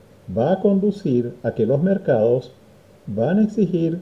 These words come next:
bienes producidos con bajas emisiones de gases de invernadero, de tal manera que si no producimos esos bienes para la exportación con bajas emisiones,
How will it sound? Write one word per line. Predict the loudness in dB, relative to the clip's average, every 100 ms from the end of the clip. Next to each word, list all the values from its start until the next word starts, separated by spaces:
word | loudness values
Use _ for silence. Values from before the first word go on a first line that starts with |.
| -10
bienes | -10 -2 0 2 0
producidos | 2 2 2 2 4 4 4
con | 2 2 4
bajas | 2 0 -2 0
emisiones | -2 0 0 0 2
de | 2
gases | 2 2 -2
de | 0
invernadero, | 0 0 0 -4 -4 -8 -18 -20 -20 -18 -4
de | 0
tal | 0
manera | 2 2 4 4
que | 2
si | -4 -4
no | 0 0 2
producimos | 2 2 0 -2 0 0
esos | 0 -2
bienes | 0 -2 0
para | 2 2
la | 0
exportación | 0 0 0 0 0 0
con | -4 -4
bajas | -2 -2 -2
emisiones, | -2 -2 2 2 2